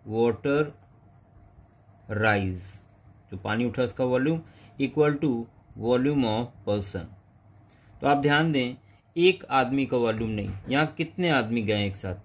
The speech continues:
पाँच सौ, तो यहाँ फ़ाइव हंड्रेड से मल्टीप्लाई करा देंगे। एक आदमी का वॉल्यूम और उसको फ़ाइव हंड्रेड से मल्टीप्लाई करा देंगे तो हमें पता चल जाएगा वाटर लेवल कितना उठा,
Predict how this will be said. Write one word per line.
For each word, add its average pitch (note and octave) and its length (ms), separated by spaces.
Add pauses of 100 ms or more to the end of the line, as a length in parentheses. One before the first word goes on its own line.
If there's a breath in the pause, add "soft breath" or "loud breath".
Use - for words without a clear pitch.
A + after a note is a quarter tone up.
(100)
पाँच A2+ 320
सौ, F2 120
तो - 400
यहाँ A2+ 140
फ़ाइव A#2 300
हंड्रेड A2+ 240
से D#3+ 120
मल्टीप्लाई G2+ 480
करा F2+ 220
देंगे। - 1600
एक C3+ 200
आदमी G#2 300
का G2+ 120
वॉल्यूम F#2+ 580 (300 loud breath)
और G#2+ 100
उसको B2 220
फ़ाइव A#2+ 300
हंड्रेड A#2 220
से - 120
मल्टीप्लाई G2 520
करा A2 300
देंगे E3+ 440 (380 soft breath)
तो G#2+ 60
हमें A2 160
पता A#2 240
चल A2 240
जाएगा B2 320 (120)
वाटर G#2+ 280
लेवल A2 300
कितना C#3+ 520 (180)
उठा, B2+ 280